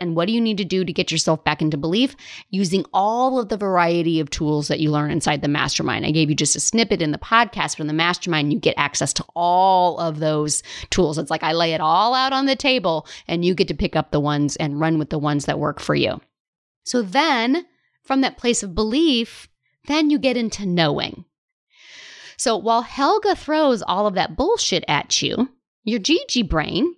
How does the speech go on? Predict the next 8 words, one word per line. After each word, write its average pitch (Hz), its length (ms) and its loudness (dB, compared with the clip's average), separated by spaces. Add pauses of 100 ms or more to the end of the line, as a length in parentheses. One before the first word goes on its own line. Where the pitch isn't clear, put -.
knows 349 340 2
things. - 340 -4
Now 202 80 0
let's 233 260 0
remember, 311 420 2
your 170 120 0
Helga 269 340 2
brain, 277 480 0